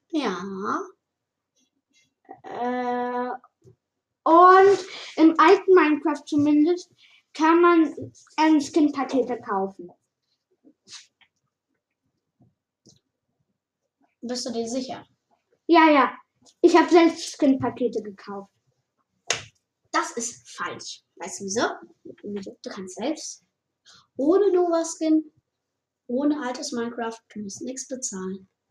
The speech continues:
Speaker 1: Du kannst deinen eigenen Skin kaufen.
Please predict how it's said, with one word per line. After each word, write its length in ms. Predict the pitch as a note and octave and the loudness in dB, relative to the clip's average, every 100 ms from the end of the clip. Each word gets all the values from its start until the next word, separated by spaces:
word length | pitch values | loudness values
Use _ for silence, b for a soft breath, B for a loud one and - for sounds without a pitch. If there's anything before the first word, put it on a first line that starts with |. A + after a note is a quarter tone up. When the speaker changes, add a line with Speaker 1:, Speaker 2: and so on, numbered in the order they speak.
| _ _ _ _ | _ _ _ _
Speaker 1:
Du 360 | _ _ _ - | _ _ _ -20
kannst 260 | - F#3+ C3 | -16 -14 -14
deinen 260 | D3 - | -14 -14
eigenen 420 | G3 G3 B3 C#4 C4+ | -10 -6 -4 -4 -8
Skin 440 | - A3 G#3 G#3+ _ _ - | -12 -12 -12 -14 _ _ -18
kaufen. 520 | F#3 F#3 F#3+ G3 | -16 -14 -14 -16